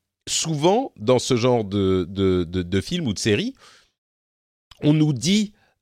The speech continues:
ce qu'on doit penser de la situation, soit parce qu'il y a des gens qui se mettent à pleurer, soit parce qu'il y a des gens qui se mettent à crier, soit parce qu'il y a, il y a des gens qui se, s'inscrivent en faux,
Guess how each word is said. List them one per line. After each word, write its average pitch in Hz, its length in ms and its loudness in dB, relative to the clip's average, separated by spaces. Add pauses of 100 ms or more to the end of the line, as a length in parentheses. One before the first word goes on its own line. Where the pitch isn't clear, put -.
(200)
ce - 200 2
qu'on 139 220 2
doit 131 240 4
penser 151 400 2
de 135 80 4
la 113 140 4
situation, 127 640 0 (160)
soit 135 320 6
parce 120 200 0
qu'il 131 140 4
y 120 60 8
a - 20 4
des 98 100 2
gens 101 120 2
qui 101 160 -6
se - 100 -6
mettent 101 140 0
à 92 40 4
pleurer, 135 460 4
soit 123 180 2
parce 107 320 0
qu'il - 120 -2
y - 20 6
a 104 60 2
des 101 120 2
gens 110 120 0
qui - 160 -8
se - 100 -6
mettent 98 140 -2
à 98 80 -2
crier, 147 500 2
soit 117 160 0
parce 104 160 0
qu'il 113 140 -2
y - 20 4
a, 101 140 2 (260)
il 110 80 0
y 113 40 6
a 110 40 6
des 107 140 2
gens 131 160 0
qui - 160 -8
se, 107 400 2 (180)
s'inscrivent 151 680 0
en 131 120 -2
faux, 214 400 2